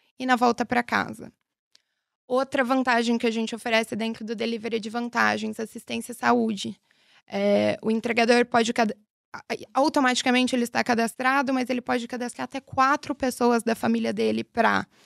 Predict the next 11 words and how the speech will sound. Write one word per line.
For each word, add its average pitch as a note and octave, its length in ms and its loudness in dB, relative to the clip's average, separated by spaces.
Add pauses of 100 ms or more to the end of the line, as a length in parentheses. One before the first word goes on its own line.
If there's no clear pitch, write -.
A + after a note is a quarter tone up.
(320)
consultas A#3+ 560 -2
médicas A3+ 600 0
online, A3 640 -2
de A3 160 -8
graça, G#3+ 480 -2 (440)
vinte A#3+ 180 -2
e - 40 -8
quatro G#3+ 300 2
horas. G3+ 420 2 (540)
É, G3+ 480 0 (340)
ter B3 180 4